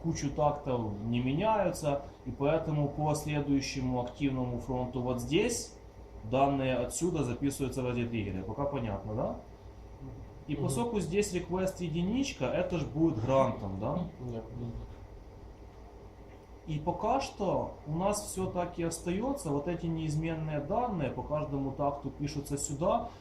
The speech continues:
Speaker 1: но этот грант начинает передаваться назад. И когда грант передался назад, мы enable снимаем, но данные не меняются, да?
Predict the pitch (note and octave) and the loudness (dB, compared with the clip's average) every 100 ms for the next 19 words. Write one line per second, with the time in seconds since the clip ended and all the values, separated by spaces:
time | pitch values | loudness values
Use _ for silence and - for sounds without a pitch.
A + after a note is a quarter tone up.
0 | - C3+ D#3 E3 D#3 B2+ E3 A3 A#3 D#3 | -6 0 0 0 -2 2 4 4 2 -2
1 | C#3 C#3 D3+ F3+ F#3+ - B2+ A#2 A#2 C3+ | -2 -2 0 0 0 -2 -2 0 4 4
2 | D#3+ - D#3+ D#3 - - - - - - | 4 2 0 0 -2 -10 -16 -16 -16 -16
3 | - - - - - - - - - - | -16 -16 -16 -14 -10 -8 -10 -14 -12 -2
4 | A#2+ D#3 B2 G2 F2 - - - - - | 2 2 2 0 -2 -8 -16 -18 -18 -18
5 | - C3 F3+ F#3 A3 A3+ G3 A2 B2+ F3 | -10 -6 -2 0 2 4 4 4 4 6
6 | E3+ C#3+ - - - - - - - - | 8 6 0 -10 -16 -16 -16 -16 -16 -16
7 | - - - - - C#3 C#3+ C#3+ D3+ D#3 | -16 -16 -16 -16 -4 0 2 4 4 4
8 | - D#3 D3 - - C3+ C#3 C#3+ A#3+ D4 | 0 0 0 -4 -8 -4 -2 2 4 2
9 | D4 - - - - - - - - - | 0 -10 -16 -16 -16 -16 -18 -18 -18 -16
10 | - - C3+ F3 A3+ F#3 F3+ G3 D#3+ E3+ | -16 -6 0 2 4 4 4 2 2 2
11 | E3 F3 E3+ F#3+ B3 C4 D3 A2 - A#2+ | 0 2 4 6 6 6 2 0 -4 -4
12 | B2 C#3+ F3+ G3 F#3 E3+ E3 D#3+ D3 A#2 | 0 4 4 4 2 2 2 2 2 2
13 | G2+ F#2 - - C#3+ A#3 | 2 0 -2 0 0 0